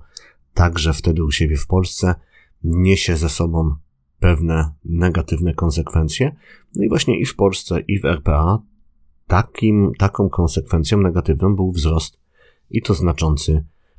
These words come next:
przestępczości, tak? Więc wielu białych mieszkańców R P A, którzy do tej pory byli, no, mm, korzystali z tego systemu apartheidu, apartheidu, korzystali z tego swojego, swojej, e, mocniejszej, e,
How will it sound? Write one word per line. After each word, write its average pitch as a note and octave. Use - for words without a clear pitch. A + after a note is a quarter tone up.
przestępczości, -
tak? G#2+
Więc G2
wielu G#2+
białych G#2
mieszkańców F#2+
R D#2
P F2+
A, G2+
którzy F2
do G2
tej F2+
pory G2
byli, F2+
no, F2
mm, F2
korzystali F#2+
z -
tego D#2+
systemu E2
apartheidu, D#2+
apartheidu, D#2+
korzystali D#2+
z D#2
tego E2
swojego, F2
swojej, E2+
e, E2
mocniejszej, E2
e, D#2